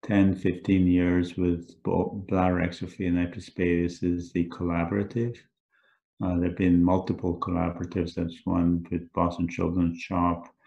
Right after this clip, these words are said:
uh, and Milwaukee, um, that is an open collaborative. There's another one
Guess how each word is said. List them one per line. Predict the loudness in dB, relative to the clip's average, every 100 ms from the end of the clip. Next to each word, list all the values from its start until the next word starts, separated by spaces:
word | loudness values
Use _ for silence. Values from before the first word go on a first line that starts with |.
| _ _ _ -4
uh, | -2 0
and | 2 2
Milwaukee, | 4 4 4 2 2 4 4 0 _ _ _ -6
um, | -2 0 2 0 0
that | -4 -4 -6 -2
is | 0 0 -2
an | -2 0
open | 0 0 -2
collaborative. | -2 0 0 -2 -4 -4 -2
There's | -4 -6 -2
another | 2 2 2
one | 0 2 2 2 0